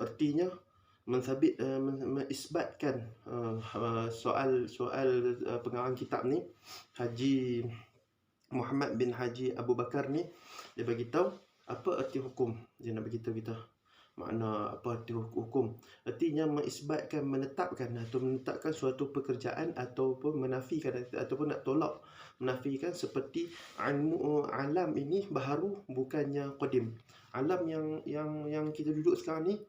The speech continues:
benda baharu, ban-, bau-, ba-, benda yang baru ada. Ba-, dan bila-bila akan binasa.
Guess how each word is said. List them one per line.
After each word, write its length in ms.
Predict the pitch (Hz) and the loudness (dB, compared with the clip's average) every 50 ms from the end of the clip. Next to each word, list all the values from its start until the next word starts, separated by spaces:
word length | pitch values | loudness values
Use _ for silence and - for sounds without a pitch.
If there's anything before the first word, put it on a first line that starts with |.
| _ _ _ _ _ _ | _ _ _ _ _ _
benda 320 | 120 120 117 131 - 156 | -10 -4 -2 0 0 0
baharu, 320 | 135 143 139 151 147 131 113 | 0 0 -2 -2 -2 -2 -4
ban-, 320 | 113 117 127 131 139 - | -2 -4 -4 -4 -4 -8
bau-, 320 | - 123 127 131 147 151 - 127 | -6 -4 -4 -2 -2 -4 -4 -4
ba-, 320 | 123 127 131 123 135 135 127 | -2 -4 -4 -2 -4 -2 0
benda 240 | 123 131 147 165 160 147 | 2 2 2 2 0 0
yang 80 | 143 139 | 0 0
baru 320 | 135 135 139 147 139 131 | 0 0 0 -2 -2 -2
ada. 320 | 127 117 117 113 113 - _ _ _ _ _ _ _ _ | -2 -4 -4 -6 -8 -12 _ _ _ _ _ _ _ _
Ba-, 400 | _ - 131 - - - 135 - 135 135 131 - 127 120 - - - - | _ -8 -8 -6 -6 -6 -8 -6 -2 -2 -2 -2 -2 -4 -8 -10 -10 -2
dan 320 | 90 - - - 147 147 | 0 0 0 2 0 -2
bila-bila 480 | 143 139 147 143 139 156 156 180 - - | 0 0 -2 0 0 0 0 0 -2 -2
akan 160 | - 151 135 | -2 -2 -2
binasa. 480 | 135 131 131 131 - 135 120 117 117 | 0 0 -2 -2 -2 -2 -4 -4 -6